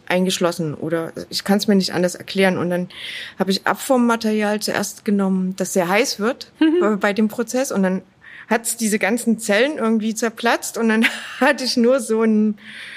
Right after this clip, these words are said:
Speaker 1: schrubbeliges... Ähm, blubberiges Möhrenabbild. Ging natürlich nicht. Also überlegt, womit kann man das noch machen?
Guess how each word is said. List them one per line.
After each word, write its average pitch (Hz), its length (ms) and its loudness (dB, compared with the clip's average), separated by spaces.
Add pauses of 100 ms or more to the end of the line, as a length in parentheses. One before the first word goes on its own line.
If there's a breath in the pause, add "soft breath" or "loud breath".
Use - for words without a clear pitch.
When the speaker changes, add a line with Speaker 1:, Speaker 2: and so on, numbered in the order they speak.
(760 loud breath)
Speaker 1:
schrubbeliges... 240 1160 0
Ähm, 202 640 2 (340)
blubberiges 196 880 -2
Möhrenabbild. 185 880 0
Ging 190 180 2
natürlich 180 420 0
nicht. 185 280 2
Also 196 540 0
überlegt, 175 440 -2
womit 165 220 -6
kann 180 140 -6
man 170 100 -8
das 175 140 -12
noch 196 160 -8
machen? 226 260 -6